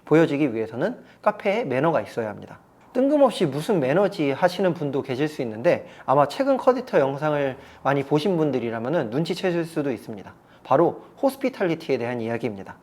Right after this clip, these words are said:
여러 차례 저희가 계속 강조드리지만 최근 한국 시장의 커피 퀄리티는 매우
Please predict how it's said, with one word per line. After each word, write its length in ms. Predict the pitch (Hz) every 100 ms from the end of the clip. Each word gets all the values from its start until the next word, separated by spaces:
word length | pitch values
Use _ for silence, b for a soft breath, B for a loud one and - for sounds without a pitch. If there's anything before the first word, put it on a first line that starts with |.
| b - -
여러 240 | 151 220
차례 340 | - 202 196 175
저희가 220 | 147 131
계속 260 | 139 131
강조드리지만 1000 | 131 143 151 180 139 120 110 131 170 104 B B -
최근 420 | - 226 247 262
한국 360 | 247 247 247 240
시장의 380 | 214 185 160 143
커피 320 | 214 - 190
퀄리티는 640 | - 147 131 - 170 143 110
매우 400 | 139 175 120